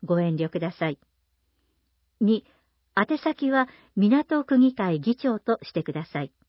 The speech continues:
三、請願者の住所、氏名、署名または記名押印、電話番号を書いてください。なお、請願者が多数の時は、代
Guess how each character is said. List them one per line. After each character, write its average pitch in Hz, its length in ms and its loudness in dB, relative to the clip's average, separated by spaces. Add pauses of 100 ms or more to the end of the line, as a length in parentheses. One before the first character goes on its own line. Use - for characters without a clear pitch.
(1040)
三、 196 260 -2 (420)
請 320 180 4
願 349 220 0
者 247 180 0
の 185 200 0
住 269 260 0
所、 151 300 -4 (180)
氏 - 220 -4
名、 165 340 -2 (200)
署 175 280 0
名 269 240 4
ま 254 140 0
た 254 180 -2
は 185 180 -2 (180)
記 190 160 0
名 226 300 2
押 170 260 2
印、 156 220 -4 (460)
電 247 260 4
話 285 140 4
番 269 260 2
号 214 260 0
を 269 120 -2
書 214 100 -4
い 175 80 -2
て 151 120 -8
く 147 100 -6
だ 143 120 -6
さ 139 180 -8
い。 127 80 -12 (600)
な 190 240 2
お、 180 60 -2 (360)
請 311 160 4
願 349 220 -2
者 240 160 0
が 220 140 0
多 247 140 -2
数 294 240 -2
の 233 120 2
時 233 300 -2
は、 196 180 0 (260)
代 254 260 2